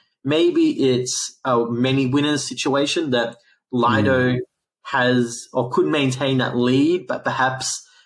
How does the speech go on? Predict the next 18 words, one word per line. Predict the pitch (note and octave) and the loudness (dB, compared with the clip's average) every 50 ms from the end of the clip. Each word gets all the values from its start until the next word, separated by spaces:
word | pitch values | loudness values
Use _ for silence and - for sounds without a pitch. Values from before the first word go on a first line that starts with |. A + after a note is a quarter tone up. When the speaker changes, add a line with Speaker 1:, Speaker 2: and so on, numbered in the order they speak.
| _ _ _ | _ _ _
Speaker 1:
the | C3 A#2 | -2 0
lead | A#2 A#2 A#2+ B2+ B2+ B2 B2 A#2+ A2+ | 2 2 2 4 4 4 2 2 0
may | A#2 A#2 A#2 A#2 A2 | 0 0 0 0 0
diminish | - - A2+ A#2 B2+ C3+ D#3 D#3+ - - | -2 -2 -2 0 0 0 0 0 0 -2
a | D#3+ | 0
bit. | C3+ D#3+ D#3+ E3 D3+ B2 - - - _ _ _ _ _ _ | 0 2 2 4 2 2 -2 -8 -16 _ _ _ _ _ _
But | D#3 D3 | -2 0
I | |
guess | C3 E3 C3+ B2+ - - | 0 0 -2 -2 -4 -8
if | - B2+ - - | -10 -10 -4 0
overall | E3 E3 F#3 F#3 B2+ B2 A#2+ A#2+ C3 C3 B2+ A#2+ | 2 2 4 4 2 2 2 2 2 4 2 2
we | A2 B2 A#2+ A2+ | 4 2 2 0
have | G#2 A#2+ A#2 A2 A2 A2 G#2+ - - _ _ _ _ _ _ _ | 0 -2 0 0 0 0 -2 -6 -10 _ _ _ _ _ _ _
a | C3 B2+ | -2 0
much | A#2+ B2 C3 C3 C3 - - - C3 B2+ | 2 2 2 0 0 -4 -6 -8 -6 -2
bigger | C#3+ C#3+ B2 B2+ A#2 | -2 0 2 2 0
staking | - - - C3+ B2 A#2+ A#2+ C3 B2+ B2+ | 0 -2 -2 0 -2 0 0 -2 -4 0
ecosystem, | C#3+ D#3 D3+ - D3+ C3+ C3 - B2+ B2 B2+ - A2+ G#2+ G#2+ - - - | 0 0 2 2 0 0 2 0 -2 -2 -2 -2 -2 -2 -2 -6 -10 -16